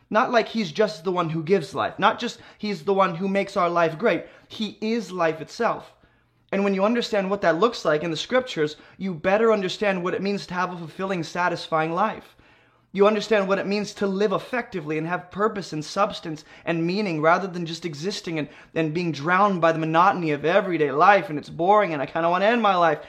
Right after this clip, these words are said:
You can actually escape that and find your way out of that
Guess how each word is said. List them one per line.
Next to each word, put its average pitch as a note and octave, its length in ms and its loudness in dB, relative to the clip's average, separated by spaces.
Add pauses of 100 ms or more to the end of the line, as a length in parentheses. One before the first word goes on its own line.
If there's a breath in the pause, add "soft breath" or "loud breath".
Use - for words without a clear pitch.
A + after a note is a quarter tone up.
(200 loud breath)
You F3+ 80 -10
can A3+ 100 -2
actually G#3 300 0
escape F#3 640 -4
that D#3+ 200 4
and D#3 140 -4
find F#3+ 260 -2
your F3+ 80 -4
way D#3+ 220 2
out G#3 260 0
of C#3 160 -6
that D3 300 -2